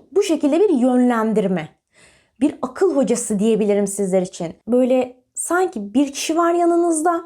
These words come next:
hayatınızda. Nerede uçarı kaçarı, nerede şeytanın aklına gelmeyecek, kendi yararınız için olan planlar, hani böyle arkadaşlar olur ya, "Vah, şeytanın aklına gelmez, helal olsun." dersiniz ya.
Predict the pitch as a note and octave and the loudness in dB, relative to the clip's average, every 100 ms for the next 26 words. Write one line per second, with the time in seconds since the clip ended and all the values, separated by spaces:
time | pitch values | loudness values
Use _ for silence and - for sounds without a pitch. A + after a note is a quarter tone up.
0 | - _ _ G3+ G#3 A3 B3 C4 C4+ C4+ | -14 _ _ -2 0 0 -2 -2 0 0
1 | A#3+ C4+ D#4+ - A3 A#3 B3+ D#4+ G4+ A4+ | 0 -2 -2 -6 0 4 4 4 2 2
2 | G#4+ G#4+ - E4+ - E4 D#4+ D#4 - D4 | 0 -2 -2 -2 0 0 0 0 -2 -6
3 | C#4+ D4 C4+ C4 C4 E4+ _ _ - C#4+ | 0 0 2 2 0 -4 _ _ -4 -2
4 | F#4 G#4+ G#4+ F4+ F#4+ G4 - D4+ D4 D#4 | 0 0 0 2 2 -2 -2 0 0 0
5 | E4+ F#4+ F4+ E4+ D#4 D#4 D4+ D4 D#4+ F4 | 2 2 0 -2 -2 0 0 0 0 0
6 | E4 C4 G#3+ G#3+ - _ _ - _ _ | 0 0 -2 -4 -10 _ _ -20 _ _
7 | - A#3+ A3 A#3+ C#4+ C#4 C4+ B3 A#3+ A3 | -6 -2 0 2 2 2 2 2 0 -2
8 | G3+ F3+ - F#3 E3+ - A3 A#3+ G#3 G3 | -2 -6 -8 -8 -8 -2 0 2 0 -4
9 | - G#3 A3 C#4+ C4 G#3+ - - F#3 F3+ | -4 -2 0 -2 -2 -4 -8 -10 -4 0
10 | F#3 G3 G3 G3 F#3+ A3 G#3 C4 E4 G3 | 0 0 -2 -2 -2 -4 -4 -2 0 0
11 | G3 F#3 G#3 F#3+ G#3+ A3+ G#3 G#3+ A#3 G#3+ | 0 -4 -4 -2 -2 -2 -2 -2 -2 0
12 | F#3+ F#3 G3 A3+ A3+ G3+ G3 G3 F#3+ F#3+ | -2 -2 0 0 2 0 -2 -6 -6 -8
13 | C4 C#4+ F3+ | -8 -8 -10